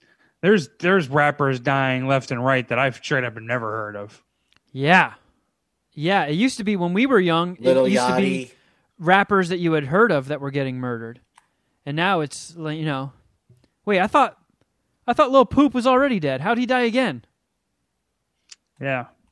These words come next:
Speaker 1: It's, it, it's tragedy, of course, but I don't know who half these fucking kids are.
Speaker 2: Yeah.
Speaker 1: Bummer.
Speaker 2: Um, Jeff, uh, are, are we, are we cool to play a game?
Speaker 1: I think.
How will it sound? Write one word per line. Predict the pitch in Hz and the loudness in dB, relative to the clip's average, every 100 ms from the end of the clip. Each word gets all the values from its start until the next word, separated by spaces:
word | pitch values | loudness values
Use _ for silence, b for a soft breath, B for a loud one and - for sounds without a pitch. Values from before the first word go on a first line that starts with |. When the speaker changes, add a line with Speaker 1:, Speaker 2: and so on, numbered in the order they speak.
| _ _ | _ _
Speaker 1:
It's, | 135 139 - | -16 -14 -14
it, | 127 139 131 _ _ _ _ | -12 -12 -16 _ _ _ _
it's | - | -20
tragedy, | - 175 175 151 135 | -2 2 2 2 -2
of | 131 120 | -4 -4
course, | 139 135 117 | -2 -2 -4
but | 117 | -4
I | 127 | -2
don't | 160 | -2
know | 131 | -2
who | 127 123 | -2 -2
half | 131 135 | -4 -4
these | 127 117 | -8 -8
fucking | 135 120 117 | -10 -10 -14
kids | 123 117 | -14 -8
are. | 123 117 110 _ _ _ | -6 -6 -10 _ _ _
Speaker 2:
Yeah. | 143 135 120 - _ | -10 -10 -10 -16 _
Speaker 1:
Bummer. | 131 131 120 _ _ _ _ _ _ _ _ _ _ _ _ _ _ _ _ _ _ | -8 -8 -10 _ _ _ _ _ _ _ _ _ _ _ _ _ _ _ _ _ _
Speaker 2:
Um, | 185 170 165 | -6 -4 0
Jeff, | 160 233 - | 2 2 2
uh, | 196 202 | -2 0
are, | 190 185 196 | 0 0 0
are | 170 | 0
we, | 226 240 226 226 | 2 0 -2 -4
are | 180 | -2
we | 220 | -2
cool | - 220 226 | 2 2 2
to | |
play | 208 214 170 | 0 -2 -2
a | |
game? | 143 147 226 269 - _ _ _ _ _ b b b b _ - | -2 -2 -2 -6 -10 _ _ _ _ _ b b b b _ -8
Speaker 1:
I | 165 | -6
think. | - 208 135 - | -4 -4 -4 -10